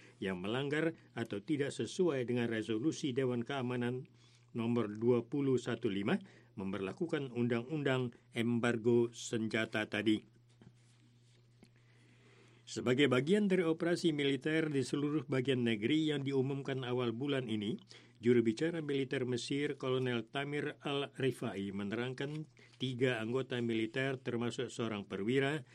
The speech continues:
tewas dalam bentrokan senjata dengan militan di Sina Utara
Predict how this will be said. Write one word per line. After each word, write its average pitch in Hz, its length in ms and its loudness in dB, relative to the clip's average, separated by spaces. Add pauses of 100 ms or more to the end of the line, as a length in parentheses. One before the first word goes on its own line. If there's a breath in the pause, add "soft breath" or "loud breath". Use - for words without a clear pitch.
(260 loud breath)
tewas 143 480 -2
dalam 135 320 -2
bentrokan 139 480 -4
senjata 104 560 -4
dengan 110 320 -2
militan 131 560 -4
di 120 160 -2
Sina 131 320 -2
Utara 117 640 -2